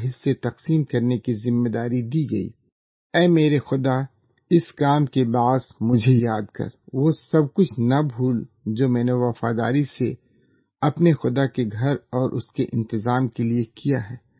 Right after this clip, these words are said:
اس وقت میں نے یہوداہ میں کچھ لوگوں کو دیکھا جو سبت کے دن انگور کا رس نچوڑ کر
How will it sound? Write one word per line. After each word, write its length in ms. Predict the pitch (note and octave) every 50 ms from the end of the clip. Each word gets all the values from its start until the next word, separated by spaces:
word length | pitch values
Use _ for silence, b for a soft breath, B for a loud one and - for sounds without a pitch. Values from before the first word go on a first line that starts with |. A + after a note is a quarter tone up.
| _ _ _ -
اس 260 | F#3 F#3 F3+ - -
وقت 320 | D#3+ E3 E3 E3 - -
میں 180 | B2+ B2+ C3 C3+
نے 120 | C#3 C#3+
یہوداہ 640 | C3+ B2 B2+ B2+ A#2 A#2+ A#2+ A2+ A2+ C3+ C#3+ D#3 E3
میں 220 | D#3+ C#3 A#2+ G#2+ - - _ _ _ _ _ _ _ _ _ _
کچھ 300 | - G3 - - - B2+
لوگوں 380 | B2+ C3 C#3+ D3 D3 E3 E3
کو 200 | D3+ - - C#3+
دیکھا 640 | A#2+ G2+ G2+ B2+ B2+ A#2+ - - - C3+ C3 B2+ - - _ -
جو 180 | B2 A#2 C3 B2+
سبت 480 | - - - B2 A#2+ C3 C3+ - _
کے 140 | _ - B2
دن 240 | G#2+ A2+ B2+ B2+ G#2+ - _ -
انگور 480 | A#2+ A#2 B2+ A#2+ A2+ C3+ D3 D3+ D3
کا 200 | C3+ - - A#2
رس 280 | A2+ B2+ B2+ - - -
نچوڑ 500 | A2+ A2 A2 - - - C#3+ D#3 E3 E3
کر 220 | - - E3 D#3+